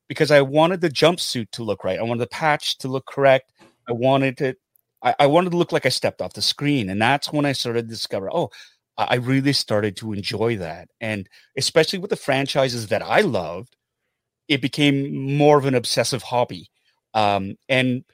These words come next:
once I finished with Ghostbusters, and, and I, I pretty much did all that I, I wanted to do at that point, I kinda saw, I was at a, a charity function, and I'd seen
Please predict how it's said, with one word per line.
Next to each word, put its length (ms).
once 400
I 100
finished 800
with 220
Ghostbusters, 920
and, 220
and 160
I, 140
I 80
pretty 240
much 140
did 260
all 220
that 120
I, 260
I 60
wanted 440
to 80
do 260
at 100
that 160
point, 260
I 60
kinda 280
saw, 340
I 60
was 200
at 180
a, 300
a 100
charity 420
function, 520
and 100
I'd 140
seen 420